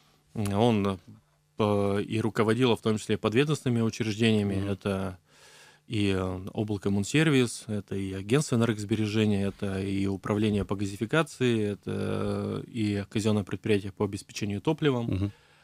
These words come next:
Speaker 1: которое в том числе решало вопросы, м, по обеспечению топлива в населённых пунктах Кировской области. М, вот. И, э, в то время, когда я работал в агентстве энергосбережения, он как раз и курировал, в том числе,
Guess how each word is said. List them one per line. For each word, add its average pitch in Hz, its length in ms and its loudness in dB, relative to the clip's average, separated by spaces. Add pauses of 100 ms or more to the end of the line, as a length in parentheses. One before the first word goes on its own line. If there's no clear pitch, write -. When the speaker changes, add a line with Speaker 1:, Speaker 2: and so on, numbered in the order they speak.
(120)
Speaker 1:
которое 104 260 -2
в - 40 -8
том 110 160 4
числе 110 220 0
решало 110 360 2
вопросы, 104 580 -2 (200)
м, 107 220 -6
по 110 100 0
обеспечению 104 560 -2
топлива 101 960 -2
в 101 40 -4
населённых 104 420 -2
пунктах 101 260 -4
Кировской 107 400 -4
области. 104 460 -2 (800)
М, 110 160 -2
вот. 98 460 2
И, 101 320 0
э, 98 120 2
в 98 1000 -4
то 120 120 2
время, 110 300 6
когда 104 220 2
я 104 80 6
работал 104 380 2
в 101 40 -4
агентстве 107 340 0
энергосбережения, 104 760 0
он 98 300 -4 (320)
как - 160 -10
раз 113 220 0
и 101 100 -2
курировал, 120 560 0
в - 180 -20
том 107 140 -4
числе, 104 360 -4